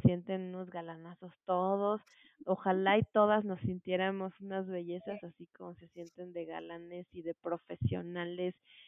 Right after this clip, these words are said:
y de fregones los hombres. Así debemos sentirnos nosotras las mujeres porque lo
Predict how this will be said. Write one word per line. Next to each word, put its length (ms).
y 160
de 140
fregones 600
los 180
hombres. 500
Así 560
debemos 460
sentirnos 580
nosotras 500
las 160
mujeres 520
porque 320
lo 120